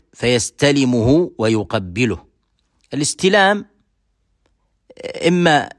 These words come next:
من، يعني، آه، يؤخذ من السلام وهو التحية، أو، آه، يعني المقصود به الحجر، يعني يستلم الحجر، أو يعني إذا لمسه أو مسه، لأن الحجر يسمى السلام أيضًا،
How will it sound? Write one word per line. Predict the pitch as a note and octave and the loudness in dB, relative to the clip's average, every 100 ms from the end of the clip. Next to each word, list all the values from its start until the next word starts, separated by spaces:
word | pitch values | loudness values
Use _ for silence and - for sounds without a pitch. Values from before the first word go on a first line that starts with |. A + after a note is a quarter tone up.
| _ - | _ -4
من، | A#2 B2+ A#2+ G#2+ | 0 2 0 -2
يعني، | F#2+ F#2+ F2 F#2+ F#2 F2+ - _ _ _ _ _ - | -6 -6 -6 -6 -6 -8 -12 _ _ _ _ _ -20
آه، | - - - A#1+ B1+ | -18 -16 -14 -14 -6
يؤخذ | G2 A#2 - | -2 -2 0
من | A2 A2 | 2 2
السلام | G#2+ - G#2+ B2 A#2 | 2 2 2 2 2
وهو | G2+ | 0
التحية، | F#2+ - A2 C3 F3+ | -2 -4 -2 0 2
أو، | F#3 F#3+ F3+ - _ _ _ _ _ _ - | 4 4 4 0 _ _ _ _ _ _ -20
آه، | - D#2+ D#2 E2 E2 D#2+ D#2+ - - | -14 -10 -10 -10 -12 -14 -14 -16 -16
يعني | - G2 A2 A#2 A2+ | -4 0 2 0 0
المقصود | A2+ A2 A2+ - D3 A#2 | -2 0 0 2 2 4
به | A#2 | 2
الحجر، | G#2+ - G2+ - - _ _ - | 2 0 -2 -4 -14 _ _ -8
يعني | F#2+ G#2 | -2 0
يستلم | G#2 - C#3+ C3+ | 0 0 0 0
الحجر، | A#2 - B2+ D#3+ - - _ _ _ _ - | 0 0 2 2 0 -6 _ _ _ _ -6
أو | G#2+ | -4
يعني | - G2+ G#2 G#2+ G#2+ | -2 -2 -2 -4 -2
إذا | A2+ | 0
لمسه | A2+ B2+ A2+ A#2+ | 2 2 0 0
أو | G#2 G2+ G2+ G#2+ | -2 0 0 2
مسه، | A#2+ - - E2+ F#2+ _ _ _ - | 2 0 -4 -6 -10 _ _ _ -10
لأن | G#2 | -6
الحجر | G#2+ - D3 D#3+ - _ _ _ _ _ _ - | -4 -2 0 0 0 _ _ _ _ _ _ -8
يسمى | G#2 D3+ C#3 C#3 D3 | -2 2 2 2 0
السلام | - - C#3+ G#2+ F#2 | -2 0 2 0 -2
أيضًا، | E2+ | -8